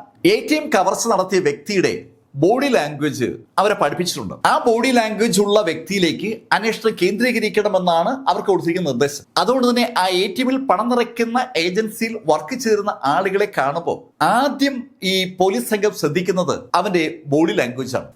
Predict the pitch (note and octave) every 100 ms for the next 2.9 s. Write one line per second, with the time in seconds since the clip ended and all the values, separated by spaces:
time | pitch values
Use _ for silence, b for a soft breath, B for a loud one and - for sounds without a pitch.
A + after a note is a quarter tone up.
0 | - A3+ A3+ G#3+ B3 D4+ C#4 B3+ A#3 G#3+
1 | F#3 F#3+ F#3+ F#3 B3+ A3+ - F3 F3 A3+
2 | C#3+ E3 A3 G3 F3 D#3 A#2+ - _